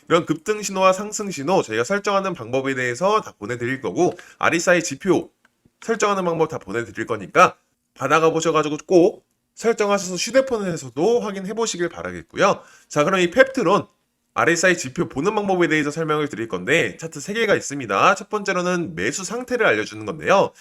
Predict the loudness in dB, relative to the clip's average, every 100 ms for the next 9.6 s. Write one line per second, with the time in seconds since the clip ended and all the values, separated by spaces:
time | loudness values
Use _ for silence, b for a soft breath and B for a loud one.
0 | B B B -4 -2 0 0 -2 2 6
1 | 6 2 -2 0 -2 -4 -6 -2 0 0
2 | -2 -4 -2 -2 -4 0 0 0 -2 -2
3 | -4 -10 -4 -4 -4 -4 -4 -2 -4 -4
4 | -6 -2 -2 -2 -6 -8 -6 -4 -2 -2
5 | 2 2 2 -4 _ _ _ _ -2 2
6 | 2 2 0 -2 2 4 4 0 b b
7 | _ -8 -4 -2 -4 -6 -6 -4 -4 -2
8 | 2 4 4 4 0 -4 -4 -4 -4 -8
9 | -8 -12 -12 -8 -4 -4